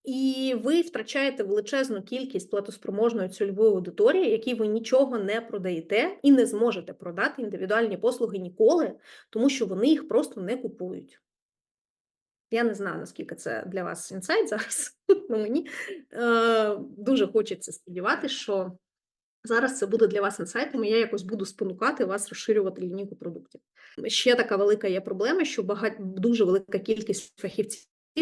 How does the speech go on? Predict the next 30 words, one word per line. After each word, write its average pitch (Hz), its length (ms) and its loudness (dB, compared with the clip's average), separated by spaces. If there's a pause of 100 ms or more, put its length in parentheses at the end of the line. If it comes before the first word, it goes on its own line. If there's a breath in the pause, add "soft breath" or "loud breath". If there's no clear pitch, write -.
вони 220 200 2
не 226 220 4
розуміють 202 640 0
своєї 214 360 0
цінності 220 500 -2
як 208 220 -2
експерта 220 760 -2 (460 loud breath)
і - 80 -2
цінності 269 500 6
ваших 233 380 2
послуг 202 360 4
для 190 120 -4
потенційних 185 540 -10
клієнтів. 175 640 -12 (840 soft breath)
І 226 300 0
чи 226 140 -2
відрізняєтесь 202 680 0
ви 196 80 -2
взагалі 196 360 0
від 202 100 0
всіх - 260 -6
інших, 269 320 2
і - 20 -8
чому 214 260 -4
людина 202 300 0
має 196 200 -4
купити 214 320 -4
саме 196 300 -6
у 190 80 -6
вас? - 360 -14